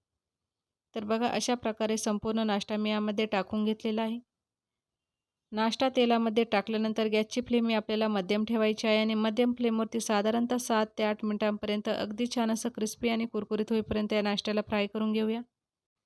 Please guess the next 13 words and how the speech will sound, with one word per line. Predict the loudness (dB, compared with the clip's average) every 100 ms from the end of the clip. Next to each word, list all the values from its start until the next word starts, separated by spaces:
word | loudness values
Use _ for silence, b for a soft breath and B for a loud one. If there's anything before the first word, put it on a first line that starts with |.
| _ _ _ _
लहान | 2 4 4 4
मुलांना | 4 4 2 0
समोसा, | 0 0 2 2 2
कचोरी | 2 2 4 4
यांसारखे | 4 2 0 0 0
चटपटीत | 0 0 -2 -2 0 2
आणि | 2
कुरकुरीत | 2 0 2 2 2
असे | 2 0
पदार्थ | 2 2 2 0 -2
खायला | 0 2 2
फार | 2 4
आवडते, | 4 4 0